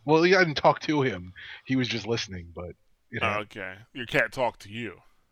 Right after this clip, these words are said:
Speaker 1: No. No, it was, it was, it was a one, it was a monologue, but he, he was, he was listening, and he, he, he applauded at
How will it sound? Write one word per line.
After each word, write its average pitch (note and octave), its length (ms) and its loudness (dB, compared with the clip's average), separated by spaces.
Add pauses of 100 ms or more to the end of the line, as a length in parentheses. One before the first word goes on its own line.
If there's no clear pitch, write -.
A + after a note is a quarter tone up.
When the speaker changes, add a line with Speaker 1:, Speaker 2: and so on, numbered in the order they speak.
(160)
Speaker 1:
No. A#2+ 440 0 (840)
No, G2+ 280 -4
it A#2 60 -4
was, A#2+ 240 -8
it C3 80 -2
was, C3+ 200 0
it D3+ 60 4
was D3 120 4
a C#3 60 2
one, C3+ 340 4
it D#3+ 60 4
was F3 100 8
a G3+ 60 6
monologue, B2+ 640 4
but C3 100 -2
he, C#3+ 280 -4 (380)
he D3 140 -2
was, C#3+ 220 4
he C#3+ 100 0
was D3 160 4
listening, C3 460 0
and A#2+ 100 0
he, C3 80 -2
he, C3+ 380 -4
he D#3 60 2
applauded C3 520 4
at G#2+ 60 -2